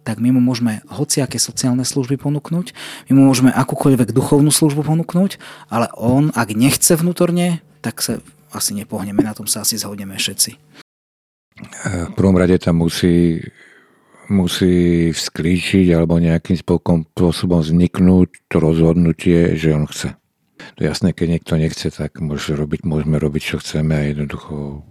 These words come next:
Speaker 2: s tým človekom nepohneme. Hej, čiže my by sme v podstate, eh, mohli hľadať,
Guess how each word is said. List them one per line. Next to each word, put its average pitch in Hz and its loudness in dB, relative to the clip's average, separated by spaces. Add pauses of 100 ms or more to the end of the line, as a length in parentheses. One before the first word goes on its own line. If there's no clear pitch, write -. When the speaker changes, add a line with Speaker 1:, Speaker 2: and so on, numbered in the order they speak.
(120)
Speaker 2:
s - -20
tým 82 -2
človekom 76 -4
nepohneme. 73 -4 (380)
Hej, 73 -4 (100)
čiže 78 -2 (1080)
my 90 -4
by 90 -2
sme 87 2
v - -10
podstate, 90 0 (220)
eh, 87 -2 (920)
mohli 87 0
hľadať, 82 0